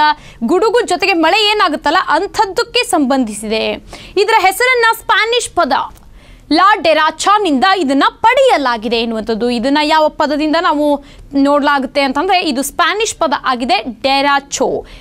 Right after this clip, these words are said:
ಅಥವಾ ಲಾ ಡೆರಾಚೋನಿಂದ ಇದನ್ನ ಪಡೆಯಲಾಗಿದೆ. ಇದರ ಅರ್ಥ ಏನಾಗುತ್ತೆ ಅಂದ್ರೆ,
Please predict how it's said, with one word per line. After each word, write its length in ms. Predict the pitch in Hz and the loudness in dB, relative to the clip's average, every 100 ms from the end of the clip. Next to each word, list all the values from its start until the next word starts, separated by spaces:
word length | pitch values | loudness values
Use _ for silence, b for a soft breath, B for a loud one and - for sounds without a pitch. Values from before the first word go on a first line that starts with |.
| B | B
ಅಥವಾ 300 | - 370 539 440 | -4 0 2 2
ಲಾ 260 | 285 320 | 2 0
ಡೆರಾಚೋನಿಂದ 760 | 311 285 262 254 294 285 320 427 | 0 0 -2 0 0 2 2 0
ಇದನ್ನ 160 | 392 269 | 0 0
ಪಡೆಯಲಾಗಿದೆ. 720 | 254 349 349 311 240 208 220 220 | 0 -2 -2 -2 -2 -4 -4 -6
ಇದರ 340 | 262 254 226 | -6 -4 0
ಅರ್ಥ 220 | 254 349 508 466 | 0 -2 -2 0
ಏನಾಗುತ್ತೆ 360 | 403 320 277 247 | 0 -2 -2 -2
ಅಂದ್ರೆ, 460 | 339 320 339 - | 0 0 -2 -10